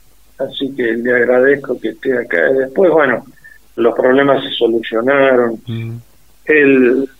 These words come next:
Speaker 1: fue reemplazado por otro oficial del ejército que también había estado en Malvinas y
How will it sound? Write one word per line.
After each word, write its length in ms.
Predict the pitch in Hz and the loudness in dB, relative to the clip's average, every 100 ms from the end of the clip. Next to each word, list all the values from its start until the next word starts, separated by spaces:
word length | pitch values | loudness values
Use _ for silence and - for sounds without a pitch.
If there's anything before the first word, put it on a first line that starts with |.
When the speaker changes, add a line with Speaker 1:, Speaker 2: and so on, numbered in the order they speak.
| - | -4
Speaker 1:
fue 140 | 151 | 0
reemplazado 680 | 139 135 127 123 135 143 135 | 2 0 0 0 2 2 2
por 140 | 131 131 | 2 0
otro 280 | 131 131 113 | 0 0 -2
oficial 520 | 120 - 151 139 120 | -6 -2 0 2 2
del 160 | 117 | 0
ejército 680 | 113 110 143 143 139 127 127 | -2 0 2 2 0 -4 -2
que 100 | 117 | -4
también 440 | 98 117 123 143 131 | -4 -2 2 2 2
había 220 | 123 120 | 2 2
estado 240 | 120 127 | 0 0
en 120 | 123 | 0
Malvinas 680 | 120 120 123 156 156 143 120 | -2 -2 0 2 2 2 0
y 200 | 117 110 | 0 -2